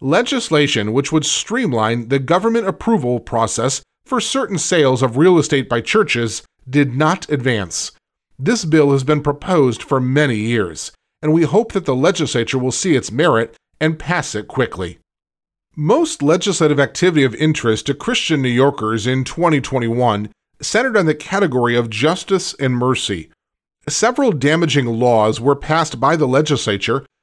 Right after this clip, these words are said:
on topics ranging from prostitution to gambling to marijuana to transgenderism. Our ministry is saddened by the legalization of the commercial sale of recreational marijuana. The passage of the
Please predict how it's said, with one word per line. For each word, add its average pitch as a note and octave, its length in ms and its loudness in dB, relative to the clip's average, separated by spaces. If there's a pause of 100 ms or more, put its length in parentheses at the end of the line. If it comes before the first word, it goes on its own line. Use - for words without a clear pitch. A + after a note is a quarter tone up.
(160)
on E3 140 0
topics G#3+ 480 -2
ranging D3+ 400 2
from C3+ 180 -2
prostitution E3 960 -2 (240)
to A2 120 -6
gambling A2+ 580 0 (240)
to D#3 140 0
marijuana E3 760 2 (300)
to C3+ 100 -2
transgenderism. A#2 1040 0 (760)
Our F3 200 4
ministry F3+ 480 2
is B2+ 120 0
saddened C3+ 480 0
by A2+ 100 2
the B2+ 100 0
legalization C3+ 800 2
of A2 100 -2
the D#3 100 -2
commercial F3 540 0
sale A#2+ 380 2
of A#2 100 -2
recreational B2+ 640 0
marijuana. G#2+ 640 -2 (540)
The E3 200 0
passage F3+ 540 0
of C#3 180 0
the B2+ 260 0